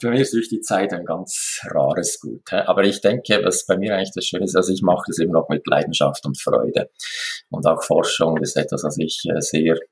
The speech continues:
spannend finde, was mich immer noch, äh, total begeistert. Ist auch nach dreißig Jahren Forschung und, äh, und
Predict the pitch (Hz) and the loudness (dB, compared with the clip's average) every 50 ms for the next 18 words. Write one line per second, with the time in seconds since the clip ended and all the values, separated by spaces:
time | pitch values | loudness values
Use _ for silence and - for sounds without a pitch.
0 | - - - - - - 71 73 78 82 80 - - 71 71 73 76 71 71 76 | -12 -12 -10 -6 0 0 0 0 0 -2 -4 -4 -2 -2 0 0 0 0 0 -2
1 | 73 76 76 78 82 78 76 - - - - - 73 71 - - - - - - | -2 -2 -2 -4 -4 -2 -4 -4 -4 -4 -2 -2 -2 -2 -2 -6 -14 -10 -2 0
2 | 78 78 - - - - - 73 73 76 78 - - - 82 - - - - - | 0 0 2 0 0 2 4 4 4 2 0 -2 0 0 -2 -2 -2 -8 -14 -12
3 | - - - - - - _ - - - - - - 78 80 - - - - - | -12 -12 -12 -12 -12 -14 _ -8 -2 -2 -2 0 2 0 0 0 0 -4 -2 -2
4 | 76 73 - - - - - - - 71 73 82 82 - - 78 78 78 - - | -2 -2 -2 -2 -2 -2 0 2 4 4 4 4 2 0 0 2 2 2 0 0
5 | - 80 78 76 76 78 76 76 73 - - 73 73 73 73 73 73 - 82 85 | -2 -2 0 0 0 -2 -2 -4 -4 -6 -2 0 2 2 4 2 2 0 -2 -6
6 | 82 | -6